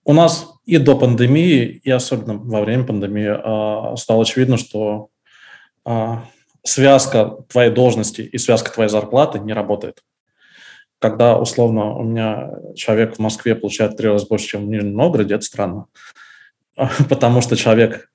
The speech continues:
как и все остальные, работает теперь удалённо, и он спокойно может работать удалённо на такую же зарплату. Поэтому вот эта связка, должность, зарплата мы убрали. А, мы все потянули более-менее одинаково.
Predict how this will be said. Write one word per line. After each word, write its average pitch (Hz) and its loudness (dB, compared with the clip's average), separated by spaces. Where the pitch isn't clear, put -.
как 113 0
и 117 2
все - 0
остальные, 104 -2
работает 104 -6
теперь 113 -6
удалённо, 113 2
и 113 -2
он 135 2
спокойно 120 -4
может 113 -6
работать 117 -8
удалённо 101 -4
на 104 -8
такую 101 -2
же 98 -4
зарплату. 110 -6
Поэтому 147 6
вот 139 4
эта 156 4
связка, 147 4
должность, 120 2
зарплата 117 -4
мы 117 -4
убрали. 101 -4
А, 123 -8
мы 120 -6
все - -2
потянули 110 0
более-менее 101 -2
одинаково. 104 -6